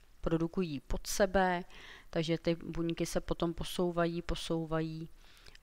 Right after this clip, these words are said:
a až potom dojde k prořezání zoubku. Eh, mezi tou, eh, vnější a vnitřní vrstvou sklovinného orgánu nacházíme retikulární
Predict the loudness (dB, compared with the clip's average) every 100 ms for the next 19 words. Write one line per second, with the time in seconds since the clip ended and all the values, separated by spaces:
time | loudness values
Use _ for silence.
0 | -6 -4 -4 -4 -6 -4 -4 -4 -2 -4
1 | -6 -6 -6 -4 -4 -4 -4 -4 -2 -2
2 | -4 -8 -8 -14 -18 -18 -18 -2 2 4
3 | 4 2 2 4 6 6 4 4 4 4
4 | 4 2 2 0 4 2 6 4 2 -2
5 | 0 2 0 0 -2 -2 0 2 4 6
6 | 4 2 0 2 4 6 4 4 4 4
7 | 4 4 2 4 4 2 2 0 2 4
8 | 4 4 0